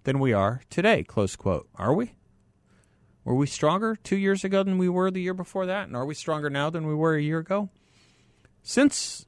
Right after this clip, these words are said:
President Biden's remarks, the nation has struggled to suppress the growing illegal immigrant surge at the U S Mexico border.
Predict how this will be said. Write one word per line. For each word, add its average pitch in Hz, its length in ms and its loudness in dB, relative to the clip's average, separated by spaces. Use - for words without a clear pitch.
President 120 400 0
Biden's 101 320 0
remarks, 95 560 -2
the 139 80 4
nation 143 340 2
has 120 100 0
struggled 196 460 0
to - 80 -14
suppress - 460 -2
the - 100 -6
growing 123 460 2
illegal 120 380 4
immigrant 120 400 2
surge 120 380 2
at 139 80 -2
the 127 80 0
U 117 120 6
S 113 220 0
Mexico 120 480 0
border. 78 420 -6